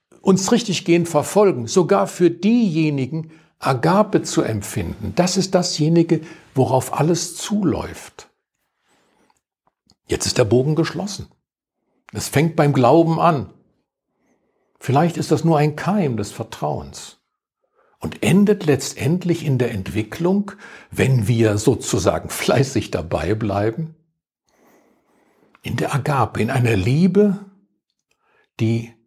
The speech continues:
wirklich uns jetzt erst mit Christus im Innersten ähnlich macht. Und das ist wirklich inneres Wachstum. Ja, es wird viel manchmal auch in christlichen Schriften von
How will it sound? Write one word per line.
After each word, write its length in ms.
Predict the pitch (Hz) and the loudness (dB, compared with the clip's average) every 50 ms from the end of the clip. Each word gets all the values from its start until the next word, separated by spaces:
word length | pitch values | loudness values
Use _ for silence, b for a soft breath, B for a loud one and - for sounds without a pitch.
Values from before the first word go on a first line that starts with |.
| _ - 98 | _ -4 0
wirklich 460 | 107 139 156 - - 170 151 156 - | 2 2 2 0 -2 -2 -4 -2 -4
uns 340 | - 123 123 123 - - - | -4 -4 -4 -4 -4 -2 2
jetzt 400 | 160 196 208 196 - - - - | 2 2 2 0 -4 -6 -2 2
erst 520 | 147 151 147 151 147 - - - - - _ _ | 2 2 2 2 0 -4 -8 -10 -14 -20 _ _
mit 220 | - 95 95 - - | -4 -4 -4 -4 -2
Christus 720 | - - 151 151 - - - 151 147 151 - - - b b b b b b b b b | 2 2 2 2 0 -2 -2 -2 0 0 -4 -8 -10 b b b b b b b b b
im 240 | - 104 92 - - | -2 0 0 0 2
Innersten 580 | - - 135 147 151 147 143 - - - 127 - | 2 2 4 4 4 2 0 -2 -4 -6 -6 -4
ähnlich 540 | - 117 120 120 123 113 87 80 73 - - | 0 0 0 2 0 0 -2 -4 -8 -10 -12
macht. 560 | 95 - - - - - - _ - - _ _ _ _ _ _ _ _ _ _ _ _ _ | -12 -10 -10 -12 -14 -18 -20 _ -20 -20 _ _ _ _ _ _ _ _ _ _ _ _ _
Und 160 | - 123 - | -8 0 2
das 160 | 151 165 160 - | 2 2 2 -2
ist 160 | - - 143 | -4 -4 -2
wirklich 480 | 156 185 190 190 180 165 - - - _ | -2 -2 0 -2 -4 -4 -4 -10 -10 _
inneres 440 | - 165 175 180 160 156 - - 117 | 2 4 4 6 4 2 2 2 0
Wachstum. 640 | 127 151 - - - - - - 92 78 73 - _ _ B B B B B B B B B B B B B B B B B B B _ | 0 0 0 -6 -12 -12 -8 -8 -8 -8 -10 -14 _ _ B B B B B B B B B B B B B B B B B B B _
Ja, 160 | - 107 120 120 | -2 2 2 2
es 140 | 107 - | 2 0
wird 120 | 107 98 - | -4 -4 -4
viel 340 | - - 123 123 143 147 123 | -4 0 2 4 4 4 4
manchmal 500 | 113 110 110 107 - - 113 110 104 107 | 2 0 0 -2 -4 -4 -2 0 2 2
auch 120 | 101 101 | 2 2
in 100 | 98 92 | 0 -4
christlichen 500 | - - 131 123 - - 113 107 110 101 | 0 0 0 0 0 -6 -6 -6 -6 -8
Schriften 520 | - - - 135 131 - - - - 117 | -8 0 0 0 0 0 -8 -6 -6 -6
von 520 | 110 - - 107 95 98 95 92 - - | -6 -2 -2 0 0 0 -2 -4 -8 -14